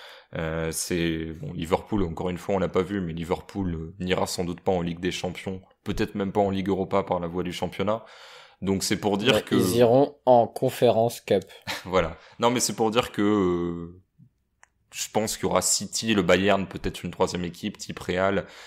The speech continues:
Speaker 1: à voir ce que fera Paris ou autre. Mais là, pour l'instant, euh, le niveau de cette Ligue des Champions, il y a quand même beaucoup d'équipes qui se qualifient. Mais genre là, Porto, Dortmund, euh, le niveau plafond, je le trouve quand même très très bas en fait, par rapport à un quart de finale Ligue des Champions.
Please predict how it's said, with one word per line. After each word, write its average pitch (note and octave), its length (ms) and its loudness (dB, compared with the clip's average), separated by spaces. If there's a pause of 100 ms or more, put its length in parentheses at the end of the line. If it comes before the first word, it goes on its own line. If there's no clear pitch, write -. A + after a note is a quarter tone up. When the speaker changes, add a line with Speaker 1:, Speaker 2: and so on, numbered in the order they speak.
(140)
Speaker 1:
à F2+ 80 -2
voir F2+ 220 0
ce - 80 -6
que F2+ 80 -2
fera - 200 -2
Paris F2+ 220 0
ou G2+ 140 0
autre. - 240 -6 (340)
Mais F#2 100 0
là, G2+ 140 6
pour F2 220 -4
l'instant, G2 480 0
euh, E2+ 280 -2
le E2+ 200 -6
niveau F#2+ 440 2
de G#2 60 -6
cette - 300 -4
Ligue F2 160 -6
des F2+ 100 0
Champions, G2+ 540 -6
il F2+ 60 -2
y - 20 -2
a E2 40 -4
quand F2 140 -4
même E2+ 160 -4
beaucoup - 220 -8
d'équipes F#2+ 340 -6
qui - 140 -18
se - 100 -6
qualifient. F#2 540 -4 (400)
Mais F2+ 320 2
genre F#2 180 -10
là, F#2+ 140 4
Porto, F#2 500 -4
Dortmund, F#2+ 600 -4 (100)
euh, E2 180 -8
le E2 220 -6
niveau E2+ 240 -2
plafond, F2+ 480 -6
je - 80 -14
le E2+ 60 -6
trouve - 260 -18
quand - 100 -12
même C#3+ 200 -10
très - 240 -4
très - 180 -6
bas F2 140 0
en F2 100 -8
fait, - 460 -18
par D3 100 -8
rapport E2+ 320 -6
à E2 100 -6 (160)
un D#2 60 -8
quart E2 220 -4
de F#2 80 -2
finale F2 240 -6
Ligue E2+ 100 -8
des F2 80 -2
Champions. E2+ 400 -12